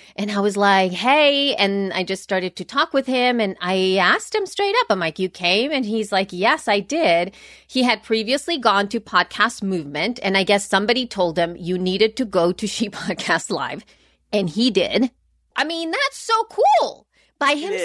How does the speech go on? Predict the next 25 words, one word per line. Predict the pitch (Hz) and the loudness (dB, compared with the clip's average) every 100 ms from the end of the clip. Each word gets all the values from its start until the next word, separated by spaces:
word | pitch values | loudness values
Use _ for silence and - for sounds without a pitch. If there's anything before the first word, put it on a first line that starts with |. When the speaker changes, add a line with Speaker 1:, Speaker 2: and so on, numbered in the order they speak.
| 139 | -2
Speaker 1:
himself. | 240 156 | -2 -2
Speaker 2:
It's | 165 | -4
amazing, | 214 233 214 135 147 185 _ | 0 0 0 -4 -6 -10 _
actually. | - 151 - 147 | -10 -10 -6 0
Speaker 1:
By | 233 269 | 2 2
himself | 302 403 508 - 190 - 403 _ _ _ _ _ _ _ _ | -2 -8 -6 -4 -4 -4 -10 _ _ _ _ _ _ _ _
to | - 302 285 277 262 _ | -6 -4 -2 -4 -8 _
this | 202 180 294 403 - | -16 -4 -2 -2 -12
con-, | - 247 180 - | -4 -4 -4 -6
conference. | 202 165 160 156 339 - - - - _ - | -6 -4 -6 -8 -8 -12 -18 -20 -20 _ 2
And | 277 269 | 4 4
I | 269 | 4
just | 254 277 - | 2 -2 2
said, | 240 226 | 2 4
like, | 220 214 - | 0 0 -2
th-, | 254 | 0
I | 240 269 | 2 0
just | - 330 - | 0 -2 -2
really | 220 185 | -6 -6
wanted | 160 160 156 | -6 -8 -8
to | 156 | -10
thank | - 156 - | -10 -12 -12
him | 156 143 | -14 -10
for | - 185 170 | -4 -4 -2
even | 226 208 208 196 | -2 0 0 -2